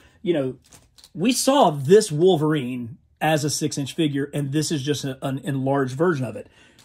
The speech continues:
I don't believe we saw this Nightcrawler ever as a six-inch figure, so that makes it a fairly unique sculpt. I mean, obviously, these Nightcrawler hands and feet are unique.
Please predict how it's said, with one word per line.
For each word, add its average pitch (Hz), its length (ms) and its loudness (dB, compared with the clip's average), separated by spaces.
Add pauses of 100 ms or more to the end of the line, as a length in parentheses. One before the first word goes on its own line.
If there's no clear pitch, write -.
(220)
I 165 120 -2
don't 262 220 4
believe 175 340 2
we 175 120 0
saw 262 320 -2
this 156 340 -2
Nightcrawler 147 720 -6
ever 131 380 -4 (260)
as 143 160 -6
a 139 60 -4
six-inch 139 400 -4
figure, 254 240 -2
so 160 120 -4
that 165 160 2
makes 190 220 2
it 185 80 2
a 151 40 0
fairly 147 500 -2
unique 131 340 -6
sculpt. - 420 -4 (260)
I - 40 -6
mean, 147 120 0
obviously, 165 440 2
these 131 200 -6
Nightcrawler 131 520 -8
hands 190 540 -2
and 131 200 -12
feet 185 460 -2
are 165 100 0
unique. 170 480 0